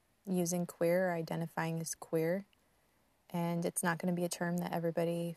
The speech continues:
feels comfortable with or feels like suits them. So that is absolutely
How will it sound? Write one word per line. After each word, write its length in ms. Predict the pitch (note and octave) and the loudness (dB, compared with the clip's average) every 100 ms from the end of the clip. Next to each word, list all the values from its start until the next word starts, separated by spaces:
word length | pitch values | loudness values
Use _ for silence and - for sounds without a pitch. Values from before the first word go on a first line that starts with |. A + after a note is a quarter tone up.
| - | -6
feels 160 | F3+ | -6
comfortable 380 | - D#4 - F3+ | -4 -4 0 4
with 160 | F3 E3+ | 4 2
or 80 | E3+ | -2
feels 360 | - F3 E3+ | 2 2 4
like 460 | F3 E3+ D#3 - - _ _ _ _ | 4 4 2 -4 -14 _ _ _ _
suits 1000 | - - - - F3+ - - - - - _ _ _ _ _ _ | 0 2 4 2 0 0 2 4 4 0 _ _ _ _ _ _
them. 340 | F3 D#3 D#3+ - _ _ _ _ _ - - | -2 -2 -4 -10 _ _ _ _ _ -14 -4
So 340 | - F#3 F3+ - _ _ _ _ _ _ _ _ _ _ _ | 2 2 2 -4 _ _ _ _ _ _ _ _ _ _ _
that 180 | G3 G3 | 0 4
is 440 | F#3 F3 F3+ - - _ _ _ _ _ _ _ - F#3+ | 4 2 2 2 0 _ _ _ _ _ _ _ -4 0
absolutely 840 | F3+ - F3+ F3+ F3 E3+ F3 | 2 2 0 0 -2 -2 -2